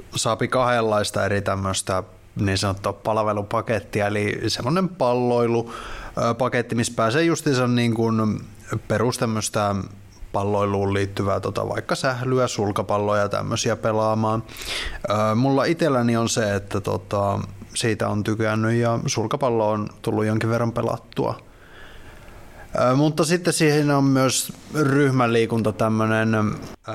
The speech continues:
ryhmäliikuntapaketti, niin siihen sisältyy myös aika paljon erilaisia lajikokeiluja. Öö,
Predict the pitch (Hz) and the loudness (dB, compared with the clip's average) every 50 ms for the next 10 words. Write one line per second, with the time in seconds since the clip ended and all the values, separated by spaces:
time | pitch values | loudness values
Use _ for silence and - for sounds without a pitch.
0 | 107 104 - 113 123 151 190 214 202 185 160 143 135 127 127 135 117 127 120 - | -8 -8 -6 -4 -2 0 0 0 2 2 2 2 2 2 2 0 -2 -2 -2 -2
1 | 135 127 - 139 120 110 - - - 113 107 107 87 - - - - - - - | -2 -2 0 0 -2 -2 -2 -2 0 0 2 2 0 -2 -8 -16 -20 -20 -20 -14
2 | - 123 123 120 117 110 - 139 139 139 135 123 120 120 - 135 120 107 101 98 | -4 0 2 2 2 2 2 2 2 2 2 2 0 0 0 0 0 0 0 0
3 | 117 107 104 104 104 101 104 - - 117 110 107 95 113 107 113 113 95 104 107 | 0 2 2 2 2 2 0 0 -2 -2 -2 -2 -2 -2 0 0 2 2 2 0
4 | 110 107 110 110 107 107 - - 120 110 113 113 117 117 110 107 101 - 101 98 | 0 0 0 0 0 0 0 0 0 2 2 2 2 2 0 0 0 0 -2 0
5 | - 107 101 101 107 107 104 101 101 101 - - - - - - - - - - | 0 0 0 2 2 2 2 2 0 -2 -6 -14 -12 -10 -10 -10 -10 -10 -12 -14
6 | - - - - - | -14 -12 -8 -4 -2